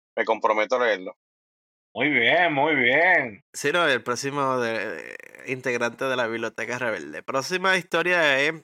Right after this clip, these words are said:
Speaker 3: también de la Alta República y esta se llama Defy the Storm, escrita por Tessa Gratton y Justina Ireland. Sale publicada el cinco de marzo y es de la versión de jóvenes adultos. Y nos dice, un año después de la caída de la baliza Starlight,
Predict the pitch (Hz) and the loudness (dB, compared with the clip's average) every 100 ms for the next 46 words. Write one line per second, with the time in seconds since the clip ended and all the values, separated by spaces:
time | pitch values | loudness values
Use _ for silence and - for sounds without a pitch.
0 | _ 131 135 139 139 143 160 160 135 123 | _ -2 -2 0 0 0 -2 -6 -6 -6
1 | - 135 117 - 139 139 135 127 120 - | -2 -2 -2 -4 -2 0 -2 -6 -10 0
2 | 127 127 147 180 - - 127 123 175 233 | 2 2 0 -6 -8 -6 -2 0 -2 -6
3 | _ _ _ _ _ - - 127 123 147 | _ _ _ _ _ -14 -6 -4 0 0
4 | 135 - 139 135 175 170 180 - 190 143 | 0 0 -2 0 2 4 2 0 -4 -6
5 | 131 117 - 131 151 - 127 120 123 139 | -6 -6 -4 -4 -4 -2 0 0 0 -2
6 | 175 226 233 _ _ _ - 139 123 131 | -2 -4 -8 _ _ _ -6 0 2 2
7 | 147 139 139 139 131 127 143 156 123 117 | 0 0 2 0 -2 -4 -2 0 0 -2
8 | 143 135 127 120 139 143 131 - 147 147 | -4 -4 -4 -4 -2 -2 -2 -2 -2 -2
9 | 123 117 131 147 123 113 - 202 196 _ | -2 -2 -2 -2 -2 -4 -6 -8 -10 _
10 | _ _ _ - 127 123 127 147 139 131 | _ _ _ -8 -6 -2 -2 -2 -2 0
11 | 135 143 165 160 - 151 147 143 - 127 | 0 0 0 -2 -2 -2 0 0 2 0
12 | 127 143 147 139 170 127 127 127 127 127 | 2 2 2 -2 -6 0 0 0 -2 -2
13 | 127 156 - 180 170 135 135 | -6 -6 -4 0 2 2 -2